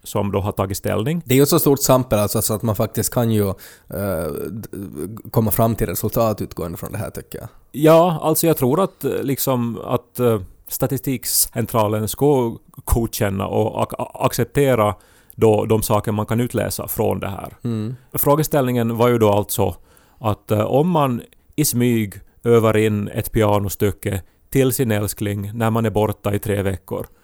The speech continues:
Speaker 1: och postar det här på Instagram, eh, med en hälsning till sin älskling. Är det här då romantiskt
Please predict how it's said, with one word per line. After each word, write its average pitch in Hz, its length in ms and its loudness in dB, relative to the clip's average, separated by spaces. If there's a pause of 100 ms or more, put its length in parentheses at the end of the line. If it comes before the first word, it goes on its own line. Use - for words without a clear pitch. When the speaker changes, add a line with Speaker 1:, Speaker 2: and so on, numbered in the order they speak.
(120)
Speaker 1:
och - 240 -8
postar 120 400 2
det 107 80 2
här 104 180 2
på 104 180 0
Instagram, 101 640 -4 (440)
eh, 107 180 -2
med 110 140 2
en 104 80 0
hälsning 101 680 -2
till 110 100 -4
sin 107 160 -2
älskling. - 480 -8 (160)
Är 120 120 -2
det 135 80 0
här 120 220 0
då 101 280 0
romantiskt 120 840 -2